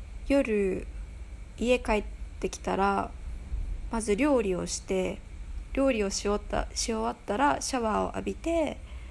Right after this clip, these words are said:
で、あ、その料理してる時にまず英語のポッドキャストを聞くようにしています。もう隙間時間にとにかく聞いてないと、どんどん忘れていってしまうので、とにかく聞くことをメインに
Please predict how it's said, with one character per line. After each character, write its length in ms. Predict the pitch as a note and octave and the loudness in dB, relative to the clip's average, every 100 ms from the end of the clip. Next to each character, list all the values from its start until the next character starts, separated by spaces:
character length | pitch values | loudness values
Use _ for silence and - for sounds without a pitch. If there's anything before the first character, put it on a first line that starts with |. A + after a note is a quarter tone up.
| - - - - - | -14 -14 -14 -8 -2
で、 400 | E4+ D#4+ - - - | 2 2 -2 -10 0
あ、 160 | - A3+ - | 0 0 -10
そ 140 | - A#3+ | -6 -4
の 100 | A#3 | 2
料 240 | F4+ G4 | 4 4
理 100 | D#4+ | 2
し 80 | - | 0
て 160 | A3 | 2
る 80 | A3+ | 0
時 300 | A3 A#3 A3+ | 0 -4 -2
に 180 | G3+ A3+ | 0 0
ま 160 | A3+ A3 | 0 0
ず 240 | G#3 G3+ | -2 0
英 220 | - C#4+ | 2 4
語 140 | D4 D4 | 4 0
の 100 | C#4+ | 0
ポ 140 | B3+ | -2
ッ 20 | - | -2
ド 120 | C4 | -2
キ 100 | C4 | -2
ャ 60 | B3 | -4
ス 140 | - | -2
ト 140 | F#3+ | -2
を 40 | G3+ | -2
聞 180 | - - | -4 -2
く 100 | A3 | 0
よ 120 | G3+ | 0
う 60 | |
に 100 | F#3 | -2
し 80 | F3 | -4
て 140 | - F3+ | -4 -4
い 80 | |
ま 180 | G3 F#3+ | -2 -4
す。 160 | - G#3+ | -4 -4
も 80 | A3 | -2
う 40 | |
隙 200 | - E4 | -2 -2
間 160 | F4 F4+ | -2 0
時 120 | F#4+ | 0
間 200 | C4+ G#3+ | 0 0
に 100 | G3 | -2
と 140 | - | -4
に 80 | A3 | -6
か 140 | G3+ | -6
く 100 | - - | -8 -8
聞 180 | - - | -8 -6
い 40 | |
て 100 | - | -4
な 120 | B3+ A3+ | -2 -2
い 80 | |
と、 260 | - G#3+ - - - - - | -2 -2 -4 -8 -10 -12 0
ど 140 | - D#4+ | 2 4
ん 80 | |
ど 120 | A#3 G3+ | 2 0
ん 100 | - | 2
忘 200 | G3+ A#3 | 0 0
れ 80 | |
て 160 | A#3 A#3+ | 0 -2
い 40 | |
っ 20 | A3+ | -2
て 140 | G#3 | 0
し 160 | - G#3 | 0 2
ま 200 | G3+ G3 | 2 0
う 20 | |
の 140 | F#3 | 0
で、 320 | G#3 A#3 A3 - - - - - - - | 0 0 0 -6 -12 -12 -12 -14 -10 -6
と 100 | D#4 | -4
に 100 | D4+ | -2
か 140 | G#3+ | -2
く 440 | - A#3+ A#3 G3+ - | -2 -2 0 -2 -4
聞 160 | - | -4
く 100 | C#4+ | -2
こ 140 | C4+ C4+ | 2 2
と 500 | C4+ C4 G3 F3+ F#3 | 2 2 2 2 0
を 60 | |
メ 140 | G3 G#3+ | 2 0
イ 180 | G3 F#3+ | 0 -2
ン 140 | A#3 | -2
に 360 | E4 F4+ A3 | -2 -2 -4